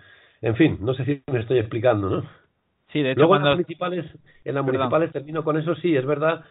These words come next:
Speaker 1: que hay, eh, la fragmentación política es mayor, porque a veces existen partidos, como también aquí en España en algunos sitios, que son partidos locales o regionalistas, ¿no?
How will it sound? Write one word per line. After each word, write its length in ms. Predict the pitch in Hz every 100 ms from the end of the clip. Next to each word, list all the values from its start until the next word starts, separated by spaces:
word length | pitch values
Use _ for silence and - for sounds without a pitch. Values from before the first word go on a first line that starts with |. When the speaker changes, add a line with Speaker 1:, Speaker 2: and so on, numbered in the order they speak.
| _ _
Speaker 1:
que 120 | - 123
hay, 240 | 156 151
eh, 220 | 143 120 117
la 140 | 117
fragmentación 800 | 120 113 117 117 113 156 156 147
política 560 | 156 151 160 160 156 143
es 100 | 120
mayor, 460 | 120 120 143 -
porque 240 | 107 95 107
a 40 |
veces 320 | 131 135 156 156 - -
existen 380 | - 113 147 151
partidos, 400 | 127 117 151 147
como 180 | 143 110
también 300 | 104 110 127
aquí 160 | 127 131
en 60 |
España 260 | 117 139 131
en 60 | 117
algunos 300 | 113 117 117
sitios, 340 | 135 135 147 - - - -
que 100 | 113
son 160 | 139
partidos 400 | 131 117 131 127
locales 480 | 117 117 160 147 135
o 40 |
regionalistas, 840 | 107 107 113 104 139 160 - 131 117
¿no? 280 | 120 147